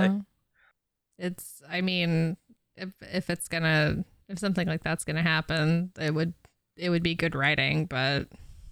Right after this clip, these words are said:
Speaker 2: it would <laughs> suck.
Speaker 1: Right.
Speaker 2: Like, I totally see it happening, but I don't want it to.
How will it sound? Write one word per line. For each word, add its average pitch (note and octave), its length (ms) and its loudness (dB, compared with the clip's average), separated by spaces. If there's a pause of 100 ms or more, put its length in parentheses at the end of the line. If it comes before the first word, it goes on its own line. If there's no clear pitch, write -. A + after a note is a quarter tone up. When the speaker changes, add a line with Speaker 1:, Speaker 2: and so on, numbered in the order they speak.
(100)
Speaker 2:
it F3+ 100 -8
would E3 220 0
<laughs> - 0 -
suck. - 640 2 (520)
Speaker 1:
Right. G#2+ 220 0
Speaker 2:
Like, - 420 -2 (1800)
I F#3+ 80 -6
totally F#3 320 2
see D#3 200 -2
it D3 80 0
happening, - 600 -2
but - 120 -4
I E3+ 140 2
don't E3 200 -2
want - 120 -6
it - 140 -8
to. G#3 240 0